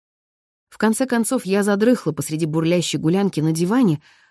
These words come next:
от которого разило затхлым подвалом. Я смутно почувствовала, как рядом пристроилась Салли. Ее руки обвили мой живот и свернулись по кошачьи клубочком,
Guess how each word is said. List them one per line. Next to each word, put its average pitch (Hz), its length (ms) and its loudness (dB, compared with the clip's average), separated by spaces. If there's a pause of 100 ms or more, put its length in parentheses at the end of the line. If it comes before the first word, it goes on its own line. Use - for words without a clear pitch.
от - 140 -6
которого 226 360 2
разило 165 440 2
затхлым 135 560 -4
подвалом. 131 580 -10 (840)
Я 185 120 0
смутно 196 360 -4
почувствовала, 160 680 -6 (300)
как - 180 -2
рядом 214 260 2
пристроилась 208 540 0
Салли. 147 500 -6 (520)
Ее 220 280 2
руки 277 240 2
обвили 165 340 0
мой 156 200 2
живот 156 440 -2 (320)
и 226 80 0
свернулись 285 480 2
по 214 100 -8
кошачьи 240 420 -2
клубочком, 202 720 -2